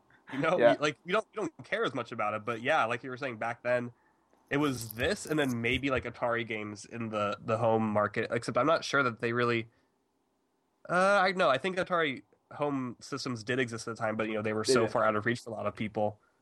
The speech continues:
Speaker 2: Yeah. Yeah, w-, that, we were talking about that last week, the idea that, yeah, there were these video game, like, home consoles, but it was, it was pretty, it wasn't on par with the arcade experience just yet,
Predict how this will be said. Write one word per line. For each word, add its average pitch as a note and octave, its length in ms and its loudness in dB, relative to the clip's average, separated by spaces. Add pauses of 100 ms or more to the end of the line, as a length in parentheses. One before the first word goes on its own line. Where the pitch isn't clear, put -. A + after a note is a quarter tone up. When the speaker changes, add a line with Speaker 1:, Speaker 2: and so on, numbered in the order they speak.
(200)
Speaker 2:
Yeah. A2+ 220 -10 (1000)
Yeah, C#3+ 100 -2
w-, B2 160 -4
that, D3+ 260 2
we E3 120 2
were D#3 60 2
talking D#3 220 2
about C3+ 140 -2
that A#2+ 160 2
last A2 280 -2
week, A2+ 220 -6
the G#2 80 -6
idea A2 280 -6
that, A2 140 -10
yeah, A#2+ 160 -2
there A#2+ 140 -4
were D#3+ 160 2
these F3 380 -4 (580)
video C#3 380 4
game, C3 760 -6
like, A2+ 220 -6
home B2+ 240 -8
consoles, A#2+ 520 -4
but A2+ 140 -2
it A2+ 140 -2
was, A2+ 340 -8 (380)
it - 40 -12
was A#2 80 -12
pretty, C3+ 460 -2 (240)
it D#3+ 80 -8
wasn't F3 260 0
on C#3 220 4
par A#2+ 280 0
with A#2 160 -8
the A2+ 240 -2
arcade A#2 360 -6
experience G#2 600 -10
just A#2+ 320 -4
yet, C3+ 280 -2